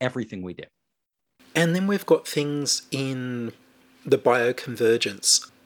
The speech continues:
Speaker 2: One of the issues was things like the biohackers. And, you know, the biohackers are bypassing the whole corporate government structure. So you've got biohackers I've spoken to working on open source insulin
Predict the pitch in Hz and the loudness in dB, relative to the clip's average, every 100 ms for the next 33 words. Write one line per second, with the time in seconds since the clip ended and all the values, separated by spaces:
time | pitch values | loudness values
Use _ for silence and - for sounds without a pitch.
0 | _ 196 120 139 170 160 135 131 143 139 | _ -14 -4 2 4 4 2 0 2 2
1 | 127 - 123 - 135 131 113 - 113 131 | 2 2 2 2 2 2 4 2 2 2
2 | 135 127 117 - - - - - - - | 2 0 -4 -4 -6 -2 -2 -4 -18 -14
3 | - 120 120 120 117 110 - 139 127 123 | -4 0 0 -2 -6 -6 -6 -2 -2 0
4 | 135 156 156 143 - 131 - - - 113 | 4 4 4 0 2 2 2 -2 -4 -4
5 | 110 104 - _ _ _ _ _ _ _ | -4 -8 -12 _ _ _ _ _ _ _
6 | _ _ _ _ _ _ 233 254 - 180 | _ _ _ _ _ _ 4 4 4 2
7 | 170 - 143 123 - - - 147 - - | 4 2 2 -2 -4 -2 4 4 4 4
8 | 160 156 - - - - - 139 135 139 | 6 6 4 4 0 -20 0 2 2 0
9 | 127 117 - - - 143 - 135 110 131 | 0 -2 0 2 4 2 2 2 4 2
10 | 127 - - - 147 160 156 143 - 127 | 0 2 2 2 2 4 2 0 2 2
11 | 110 - - - _ _ - 127 - - | 4 2 0 -4 _ _ -6 0 2 4
12 | 127 127 - 120 117 135 147 123 - 147 | 2 2 0 2 4 4 2 0 4 4
13 | 156 147 - 131 - 151 165 - 127 92 | 4 2 4 4 2 0 4 4 4 -2
14 | 95 | -8